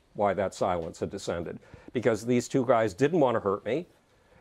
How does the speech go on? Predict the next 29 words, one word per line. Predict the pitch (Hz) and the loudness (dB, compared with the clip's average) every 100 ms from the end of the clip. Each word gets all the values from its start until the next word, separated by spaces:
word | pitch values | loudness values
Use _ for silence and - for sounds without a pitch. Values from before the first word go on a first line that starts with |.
| _ | _
They | 117 | -2
didn't | 110 160 170 | 2 4 4
want | 135 | 2
to | 117 | 2
hurt | 123 110 | 2 2
my | 107 | -2
feelings, | - 98 113 170 | 0 0 0 0
but | - 120 | 0 0
it | |
was | 117 - | 0 -4
quite | - 139 113 | 2 4 6
obvious | 104 113 113 - | 2 0 -4 -4
that | 101 | -10
the | 117 | -4
quote | - 104 | 0 0
hadn't | 101 101 107 | 0 -2 -2
come | 98 98 | -6 -6
from | 117 | -8
Timothy | - 113 98 113 | -8 -6 -6 -4
Leary. | 95 90 85 - - - - - - - | -4 -4 -6 -10 -20 -20 -20 -20 -14 -2
And | 110 | 0
when | 110 | 2
they | 107 - | 2 2
opened | 123 135 196 180 | 2 4 2 4
their | 160 | 2
mouths, | 143 147 123 85 - - - _ _ _ _ _ _ - - | 4 2 2 0 -6 -20 -20 _ _ _ _ _ _ -16 0
they | 110 | 0
said, | - 123 113 107 104 - _ _ _ _ _ _ _ _ - | 2 2 2 0 -4 -16 _ _ _ _ _ _ _ _ -2
"This | 123 120 - | -2 -2 -6